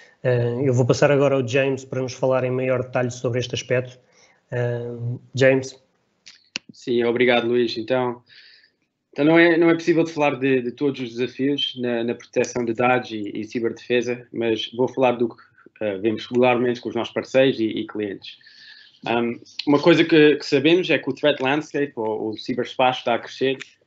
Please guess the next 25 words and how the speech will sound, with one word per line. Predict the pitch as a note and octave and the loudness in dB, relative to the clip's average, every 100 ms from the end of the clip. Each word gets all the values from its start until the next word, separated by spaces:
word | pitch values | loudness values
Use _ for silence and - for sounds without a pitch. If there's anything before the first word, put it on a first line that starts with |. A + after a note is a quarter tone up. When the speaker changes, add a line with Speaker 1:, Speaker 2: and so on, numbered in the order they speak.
| _ | _
Speaker 2:
e | A2+ | 0
as | |
oportunidades | C3+ C3 - C#3+ C#3+ C#3 C3 | 0 0 -2 0 2 2 0
para | C3+ B2+ | 0 0
ataque | C3 C3+ C3+ | 2 0 0
e | A#2+ | 0
áreas | A#2+ C3+ C3+ A2 | 2 4 2 2
de, | B2 A#2+ | 0 0
de | A2+ A2+ A2 G#2 - | 0 -2 -2 -6 -6
vulnerabilidade | B2+ A#2+ A#2 A#2+ A#2+ B2 B2 - | -2 0 0 0 2 0 -2 -10
estão, | - A#2+ A#2 A2+ | -8 -4 -4 -4
estão | - | -2
a | A#2 | 0
aumentar, | A#2 A2+ D3 D#3 | 0 0 0 0
o | |
que | - B2 | 0 0
quer | |
dizer | A#2 B2+ | 0 -2
que | B2 | -2
os | A#2+ - | -4 0
cibercriminosos | C#3+ C#3 C3 B2 B2 B2+ A#2+ - - - _ | 0 0 0 0 2 0 -4 -12 -20 -20 _
têm | A#2 | 2
mais | A#2+ C3+ C3 | 4 4 4
oportunidades | C3+ - - B2 A#2 A#2 A2 | 0 -2 -6 -4 -2 -2 -2
para, | - A2+ A2 G#2+ G2+ | -2 -2 0 -2 -4